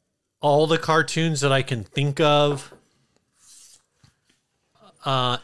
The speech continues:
again, this is a in my memory pick, so maybe the song sucks. I don't know, and I just don't remember. But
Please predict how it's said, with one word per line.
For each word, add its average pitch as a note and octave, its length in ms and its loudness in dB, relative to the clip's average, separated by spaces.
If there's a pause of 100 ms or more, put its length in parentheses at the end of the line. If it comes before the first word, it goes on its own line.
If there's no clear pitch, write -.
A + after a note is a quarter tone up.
(140)
again, C3 480 -2
this C#3+ 200 -2
is D3 160 -4
a C#3 280 -2 (160)
in D3 200 -2
my B2+ 560 0
memory B2+ 560 -2
pick, F3 380 -2
so - 180 -6
maybe A#2+ 440 -4
the B2+ 160 -6
song B2+ 320 -4
sucks. D#3 520 -4
I A#2 120 -4
don't A#2+ 180 -8
know, B2 460 -4
and A#2 120 -10
I A2 80 -4
just A2 200 -8
don't A#2+ 120 -6
remember. A2 520 -6 (800)
But B2 220 -4